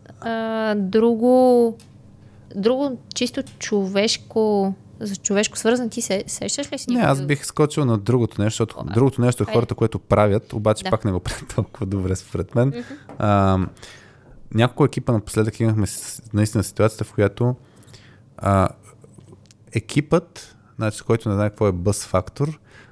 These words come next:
Speaker 2: а, на-, б-, много екипи имаха нисък бъс фактор, което означава, че колко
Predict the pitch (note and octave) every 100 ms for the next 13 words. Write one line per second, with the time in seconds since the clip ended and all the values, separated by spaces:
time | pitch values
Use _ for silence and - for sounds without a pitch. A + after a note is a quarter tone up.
0 | _ - - A2 - - G2+ - - -
1 | - - - D3 A2 - A#2 A2 A2+ G#2+
2 | G#2 - G2+ F#2+ - - F#2+ - - A2+
3 | - C3 - A#2 - A#2 A2 - G#2 F#2+
4 | - - - - _ _ _ _ B2+ D#3